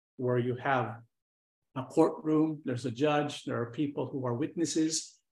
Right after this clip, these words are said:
and so they listen to the case and they hand out the appropriate judgment depending on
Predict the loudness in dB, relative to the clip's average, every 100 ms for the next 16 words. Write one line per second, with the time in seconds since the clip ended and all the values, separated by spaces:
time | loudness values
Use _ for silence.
0 | _ -6 -2 0 0 2 0 2 -2 -2
1 | -8 0 2 4 0 -6 -16 _ _ 0
2 | 2 4 4 4 2 -4 2 4 6 4
3 | 4 2 -2 -2 2 0 2 -2 0 8
4 | 10 8 6 0 0 -6 _ _ -4 -2
5 | 4 6 6 4 2 0 -2